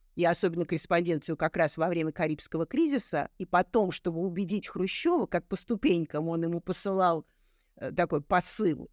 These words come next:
э, там Хрущёв в своих письмах говорил о том, и, и в выступлении говорил: «У нас только одна планета, и мы должны научиться на ней жить без того, чтобы атаковать друг друга».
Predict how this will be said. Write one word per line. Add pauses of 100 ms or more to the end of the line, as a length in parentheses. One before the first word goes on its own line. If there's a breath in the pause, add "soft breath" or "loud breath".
э,
там
Хрущёв
в
своих (180)
письмах
говорил
о
том,
и,
и
в
выступлении
говорил:
«У
нас
только
одна
планета,
и
мы
должны
научиться
на
ней
жить
без (360)
того,
чтобы
атаковать
друг
друга».